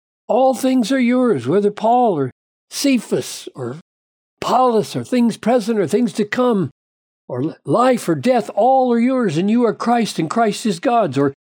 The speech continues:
here's First Corinthians six three, "Do you not know that we are to judge angels?" We're gonna judge angels. We're gonna sit in judgment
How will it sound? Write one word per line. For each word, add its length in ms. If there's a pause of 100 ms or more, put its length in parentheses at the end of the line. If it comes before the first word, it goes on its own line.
(140)
here's 240
First 280
Corinthians 400
six 200
three, 220
"Do 160
you 80
not 220
know 200
that 140
we 200
are 80
to 120
judge 320
angels?" 560 (580)
We're 200
gonna 300
judge 360
angels. 400
We're 80
gonna 180
sit 280
in 180
judgment 500